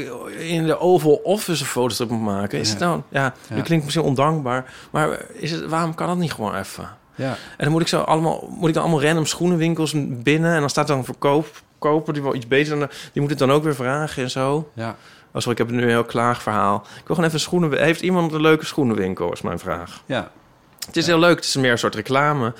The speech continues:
Speaker 2: Ja.
Speaker 1: Komt het in Parool, zien mensen van, "Oeh, dat is een leuke schoenenwinkel."
Speaker 2: Zolang je, dit geldt trouwens ook voor, voor audio opnemen,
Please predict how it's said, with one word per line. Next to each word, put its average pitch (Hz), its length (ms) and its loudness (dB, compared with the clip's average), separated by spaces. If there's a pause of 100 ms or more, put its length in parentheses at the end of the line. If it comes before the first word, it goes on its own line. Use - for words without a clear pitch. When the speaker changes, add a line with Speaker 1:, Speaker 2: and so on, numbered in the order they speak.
Speaker 2:
Ja. 120 180 -4
Speaker 1:
Komt 143 180 0
het 135 80 -6
in 131 100 2
Parool, 117 340 2
zien 127 140 0
mensen 113 380 0 (240)
van, - 260 -2
"Oeh, 196 160 0
dat 175 80 2
is 180 60 -2
een 156 60 0
leuke 107 200 2
schoenenwinkel." 92 760 -2 (140)
Speaker 2:
Zolang 135 400 2
je, 165 80 4
dit 123 140 -4
geldt 120 200 0
trouwens 117 280 2
ook 117 80 -4
voor, - 240 -6 (320)
voor - 260 -6
audio 117 380 0
opnemen, 113 640 -2